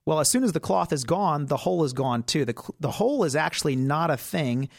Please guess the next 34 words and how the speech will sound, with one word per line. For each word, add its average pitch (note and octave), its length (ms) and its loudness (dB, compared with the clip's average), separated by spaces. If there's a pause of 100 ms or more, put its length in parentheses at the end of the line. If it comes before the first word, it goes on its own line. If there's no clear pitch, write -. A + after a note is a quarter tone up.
(120)
if D3+ 200 -2
the - 80 -2
cloth D#3+ 480 0
isn't B2+ 320 0
there. C3 420 -2 (720)
And D3+ 320 0 (640)
we F3+ 180 2
can D#3+ 140 0
look D#3+ 160 2
at C3+ 80 -2
this C#3+ 180 0
also D#3 380 2
with C3+ 240 0
cold. F3+ 420 -2
Cold G#3 280 2
is F3 80 0
the D3+ 140 2
absence D#3 360 0
of A2+ 120 -4
heat, G#3+ 220 2
but - 200 -4
cold E3+ 280 0
itself D#3 420 0
is B2 120 -2
not C3 180 0
a G#2 60 -2
thing. B2 480 -4 (680)
Dark, D#3+ 420 2 (200)
darkness E3 540 2
is C#3+ 120 0
the D3 140 2
absence D3 400 0
of B2+ 120 0
light, D#3 380 0